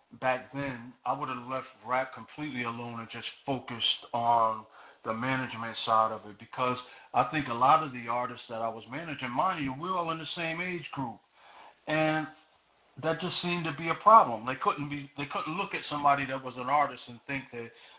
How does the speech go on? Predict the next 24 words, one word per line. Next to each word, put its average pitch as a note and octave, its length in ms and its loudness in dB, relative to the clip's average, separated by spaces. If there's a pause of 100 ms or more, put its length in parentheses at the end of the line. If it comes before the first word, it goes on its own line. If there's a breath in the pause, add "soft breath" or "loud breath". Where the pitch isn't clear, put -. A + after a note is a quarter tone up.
(140)
my B2+ 240 6
heart C3+ 320 8
was A#2 160 -14
gonna B2 220 -12
be A#2 160 -18
completely A#2+ 540 -10
into A#2 240 -10
them. C3 300 -6 (260 loud breath)
Where B2 260 2
I, E3+ 160 8 (100)
I A#3+ 260 2
literally D#3 680 -8 (280 soft breath)
put G3 200 -6
my B2+ 580 -2 (100)
career D#3+ 580 -6
on D3 380 -4
hold F#3 340 -4
for C3+ 100 -12 (120)
everybody, C#3+ 680 -2 (540)
but D#3+ 200 4
they F#3+ 120 2
don't, F#3 200 0
but D3+ 160 -6
they'll E3 140 -2